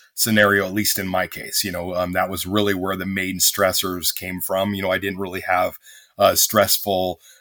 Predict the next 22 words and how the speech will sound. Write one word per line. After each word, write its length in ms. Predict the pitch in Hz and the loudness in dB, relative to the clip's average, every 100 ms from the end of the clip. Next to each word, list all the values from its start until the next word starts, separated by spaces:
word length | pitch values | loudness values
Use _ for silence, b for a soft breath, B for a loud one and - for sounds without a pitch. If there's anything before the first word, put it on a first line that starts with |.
| - | -2
uh, 240 | 92 85 82 | -2 0 -2
childhood 800 | - 110 104 101 95 98 95 92 | 4 6 8 6 0 -2 -4 -2
necessarily, 800 | 101 - 90 104 98 95 98 95 | -2 0 0 0 -2 -2 -2 -4
or 180 | 92 | -4
stressful 580 | 82 - 101 90 - 90 | -2 0 0 0 -4 -6
jobs 580 | 87 107 95 92 92 - | 0 2 2 2 0 -2
or 120 | 87 | -4
whatever. 440 | 87 90 107 95 90 | -4 -2 -2 -2 -6
It 60 | |
was 140 | 92 92 | -6 -4
really 360 | 107 110 87 B B - | -2 -2 -4 B B 0
coming 260 | 104 95 | 2 2
down 220 | 98 92 | 0 -2
to 60 | 92 | -4
the 100 | 85 | -4
stress 400 | - 101 95 - | -2 0 0 -2
that 80 | 90 | -2
I 120 | 92 | -4
put 180 | - 92 | -4 -6
on 180 | 90 90 | -4 -4
myself. 540 | 87 - 87 85 - | -2 -2 -2 -4 -6
And, 180 | 90 | -10